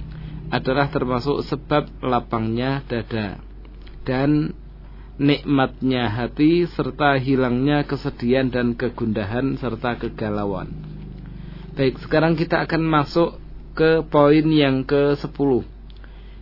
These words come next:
yaitu al-istighalu, ya. Syekh Sa'id bin Ali bin Wahab Al-Qahtani hafizahullahu taala mengatakan,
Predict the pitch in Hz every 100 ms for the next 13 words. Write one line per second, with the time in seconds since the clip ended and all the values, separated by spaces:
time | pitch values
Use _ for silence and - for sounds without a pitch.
0 | - 131 147 156 170 175 - - 147 147
1 | - 147 - - 147 131 139 135 127 95
2 | - 120 143 - 147 156 - - - -
3 | - - - - 139 131 165 160 156 139
4 | 135 127 123 139 151 156 147 127 123 120
5 | 143 - - 127 117 123 - 131 131 131
6 | 135 175 190 - - - - - - -
7 | - 135 147 127 120 123 117 123 117 110
8 | 113 120 147 143 123 117 107 101 107 143